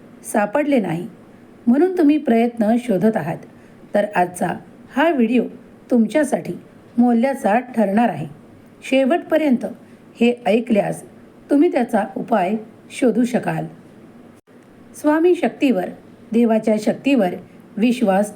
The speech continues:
ठेवून हा संदेश संपूर्ण ऐका. यात तुम्हाला जे काही सांगितल्या जात आहे ते करून तुम्ही आपल्या व्यापार वृद्धीत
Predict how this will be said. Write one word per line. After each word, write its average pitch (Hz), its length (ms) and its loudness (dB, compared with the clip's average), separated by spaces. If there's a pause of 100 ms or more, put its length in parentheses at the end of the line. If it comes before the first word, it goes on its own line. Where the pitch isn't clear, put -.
ठेवून 190 300 -2 (540)
हा 302 140 2
संदेश 320 540 0 (400)
संपूर्ण 247 560 2 (360)
ऐका. 190 340 -4 (580)
यात 226 360 0
तुम्हाला 202 320 2 (420)
जे 254 140 2
काही 240 260 0
सांगितल्या 226 540 0 (140)
जात 214 220 -2
आहे 170 200 -8 (600)
ते 339 120 4
करून 262 340 0 (480)
तुम्ही 262 300 4 (200)
आपल्या 208 340 0
व्यापार 196 540 -2
वृद्धीत 202 460 -2